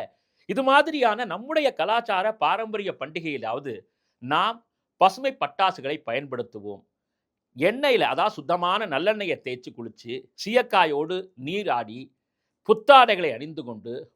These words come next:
முக்கியமா தீபாவளி லேகியம்னு ஒண்ணு கொடுப்பாங்க. அது ஒரு வருடம் வரைக்கும் கெடாது. நம்முடைய பாட்டிமார்கள், பூட்டன்மார்கள் அவங்கெல்லாம் அற்புதமா தயாரிப்பாங்க.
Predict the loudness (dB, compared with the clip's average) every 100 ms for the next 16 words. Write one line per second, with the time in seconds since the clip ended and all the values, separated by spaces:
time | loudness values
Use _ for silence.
0 | -18 -18 -8 -6 -4 -6 -10 0 2 4
1 | 2 -4 -4 -4 -4 -8 -6 -12 -14 -8
2 | -8 -8 _ _ _ -4 -2 -6 -6 -14
3 | -4 0 0 0 4 4 4 0 -4 -8
4 | -14 -4 -4 -4 _ _ _ _ -4 -2
5 | 0 0 -2 _ _ -2 -2 -4 -8 -8
6 | -8 -14 -16 _ _ _ _ _ -4 -2
7 | -2 -2 -6 -6 -10 -12 _ _ -6 -2
8 | -2 -2 -6 -4 -6 4 4 4 0 0
9 | 0 -2 -12 -20